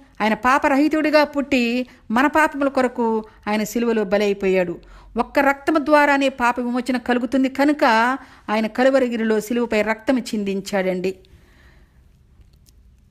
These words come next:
అందరికీ బోధిస్తూ, "రండి, మనమందరము కలిసి పరలోకములో కలిసి జీవించుదాము, మీరు నేను ఒకటై ఉందామని"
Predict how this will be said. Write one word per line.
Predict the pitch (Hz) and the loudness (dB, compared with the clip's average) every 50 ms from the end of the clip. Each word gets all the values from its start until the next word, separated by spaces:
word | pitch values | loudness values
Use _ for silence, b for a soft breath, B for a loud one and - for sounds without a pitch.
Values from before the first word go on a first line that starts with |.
| - | 0
అందరికీ | - 262 311 349 381 392 359 339 | 2 2 4 4 2 2 0 0
బోధిస్తూ, | 277 240 285 285 285 311 294 - - - 269 254 240 240 254 269 262 - 208 | 4 6 6 6 6 4 -4 -6 -4 -2 -2 -2 0 -2 -4 -6 -8 -6 -2
"రండి, | 202 226 262 302 339 349 339 302 240 196 202 - - - | 0 2 2 4 4 2 2 2 0 -2 -4 -8 -4 -2
మనమందరము | 214 214 226 226 240 277 294 311 311 294 277 | 0 0 2 2 2 2 2 2 2 2 0
కలిసి | 277 - 254 254 254 247 - 262 240 220 220 214 - _ - | 0 0 2 2 2 2 0 -4 -2 -2 -4 -6 -10 _ -2
పరలోకములో | 220 220 240 269 285 294 311 294 294 277 277 262 | 0 2 4 4 4 4 2 0 0 2 2 2
కలిసి | 247 - 240 226 240 233 247 | 0 0 -4 -6 -4 -6 -6
జీవించుదాము, | 196 202 226 226 226 214 - 220 208 196 190 185 180 180 B B B B B - | -4 -4 -2 -2 -2 -4 -4 0 0 0 0 0 -4 -6 B B B B B -4
మీరు | 202 208 233 262 277 277 277 269 | -2 2 2 2 4 4 2 2
నేను | 247 240 247 254 247 247 233 | 2 2 0 0 0 0 -2
ఒకటై | 214 208 - - 269 262 | -2 -4 -2 0 0 0
ఉందామని" | 247 226 226 226 240 233 226 214 202 202 196 196 196 | 0 -2 -2 0 0 0 2 0 -2 -2 -2 -4 -6